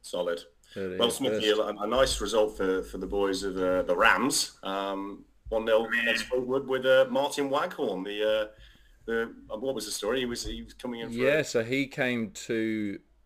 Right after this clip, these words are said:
Speaker 2: uh, Bruce Forsyth's, <laughs> um, testimonial, and yeah, the manager liked his performance and stuck him straight in.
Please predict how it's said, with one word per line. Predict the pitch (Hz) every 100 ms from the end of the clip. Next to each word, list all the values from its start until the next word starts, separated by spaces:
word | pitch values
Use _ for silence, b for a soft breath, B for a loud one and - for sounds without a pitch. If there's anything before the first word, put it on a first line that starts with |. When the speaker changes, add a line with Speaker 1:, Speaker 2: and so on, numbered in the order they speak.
| _
Speaker 2:
uh, | 117 107
Bruce | 127 131 -
Forsyth's, | - 131 120 - 113 104 - - - - - 107
<laughs> | - 131
um, | 135 110 120 B B B B
testimonial, | - 147 - 139 123 135 131 110 104 151 B B B B B -
and | 110 107 110 107 107 - _ - _ _
yeah, | 123 127 151
the | 110 110
manager | 117 120 107
liked | 104 110 104
his | 104
performance | - - 123 123 107 104 -
and | 110 110
stuck | 107 - 123
him | 117
straight | 104 - 113 113
in. | 156 143